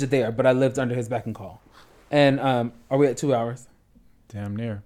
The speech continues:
Speaker 2: One hour and twenty.
Speaker 1: Well, this is an hour.
Speaker 2: We do what we want.
Speaker 1: An hour and twenty minutes of good old tea. No, so, um, Jarek and I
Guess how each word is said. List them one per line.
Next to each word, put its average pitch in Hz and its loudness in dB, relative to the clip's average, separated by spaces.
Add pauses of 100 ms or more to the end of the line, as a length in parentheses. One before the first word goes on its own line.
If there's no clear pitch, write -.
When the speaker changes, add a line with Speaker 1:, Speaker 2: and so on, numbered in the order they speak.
(160)
Speaker 2:
One 113 -4 (140)
hour 113 -4
and 110 -4
twenty. 117 -8 (440)
Speaker 1:
Well, 240 8
this 427 6
is 277 2
an 196 8
hour. 190 8
Speaker 2:
We 135 0
do 151 4
what 143 4
we 143 2
want. 151 0 (100)
Speaker 1:
An 190 4
hour 190 10
and 175 6
twenty 202 2
minutes 180 4
of 156 4
good 202 6
old 196 8
tea. 135 -2 (540)
No, 170 6
so, 170 8
um, 147 4
Jarek 196 8
and 175 4
I 135 4